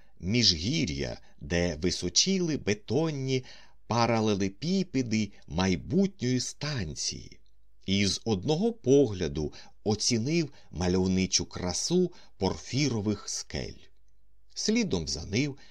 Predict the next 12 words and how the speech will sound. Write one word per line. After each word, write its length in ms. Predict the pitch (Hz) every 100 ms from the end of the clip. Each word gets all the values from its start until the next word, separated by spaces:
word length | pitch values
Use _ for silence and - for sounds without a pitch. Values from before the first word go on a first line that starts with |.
| - -
до 200 | 87 87
міжгір'я 800 | 87 82 71 120 180 135 135 131 - -
прикотили 760 | - 87 - 85 131 127 117 101 -
лінійкою 720 | 73 87 85 120 131 - 113 101
фотографи. 880 | 117 - 98 71 - - - - - - - - - -
Вони 300 | 78 92 98
оточили 580 | 95 104 85 - 98 85
будівництво 960 | 71 76 78 71 80 127 - - 101 - -
суглобами 920 | - - 76 67 80 117 98 87 90 87 -
цибатих 680 | - 82 65 85 87 - -
штативів, 800 | - - - 160 143 78 62 - - - -
сховалися 920 | - - 80 85 87 80 - 85